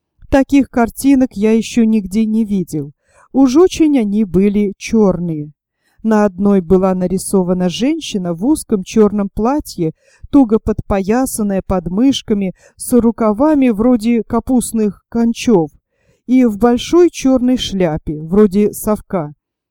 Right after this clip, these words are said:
С чёрной вуалью, а из-под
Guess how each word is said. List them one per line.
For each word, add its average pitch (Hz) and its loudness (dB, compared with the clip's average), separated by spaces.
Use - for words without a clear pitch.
С - -20
чёрной 294 2
вуалью, 214 0
а 208 2
из-под 202 -2